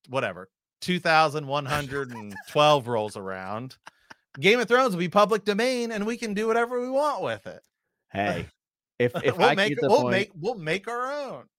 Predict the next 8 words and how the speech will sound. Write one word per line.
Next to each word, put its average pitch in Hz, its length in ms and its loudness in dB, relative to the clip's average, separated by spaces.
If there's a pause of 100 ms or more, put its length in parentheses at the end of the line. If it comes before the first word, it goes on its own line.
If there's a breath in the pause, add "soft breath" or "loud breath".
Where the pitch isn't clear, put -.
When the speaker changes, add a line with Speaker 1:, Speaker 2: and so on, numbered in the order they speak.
(120)
Speaker 2:
if 117 140 -2
I 104 120 2
can 127 140 -4
upload 104 760 -4
my 87 140 -6
consciousness 90 840 -12
to 92 220 -10
a 82 320 -8